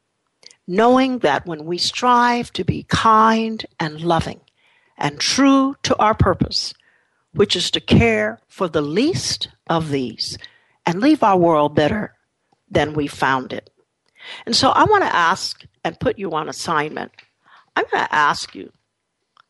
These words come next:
listeners out there, if you have an incredible story that you'd like to share with me of how this show may have helped you in any small way, I'm inviting you to write me,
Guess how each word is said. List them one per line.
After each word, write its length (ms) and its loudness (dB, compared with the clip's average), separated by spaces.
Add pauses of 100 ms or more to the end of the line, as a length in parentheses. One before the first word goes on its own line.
(140)
listeners 560 -6
out 280 -2
there, 360 -8 (520)
if 140 -6
you 120 2
have 260 0
an 100 -6
incredible 580 -2
story 420 -6
that 260 -10
you'd 200 0
like 260 -2
to 100 -10
share 340 -2
with 260 -10
me 200 -14 (720)
of 120 4
how 420 4
this 180 -4
show 280 0
may 200 0
have 140 0
helped 460 0
you 200 -6 (640)
in 160 0 (100)
any 340 0 (140)
small 560 2
way, 300 -2 (500)
I'm 140 2
inviting 480 0
you 140 -6
to 160 -8
write 540 -2 (180)
me, 320 -8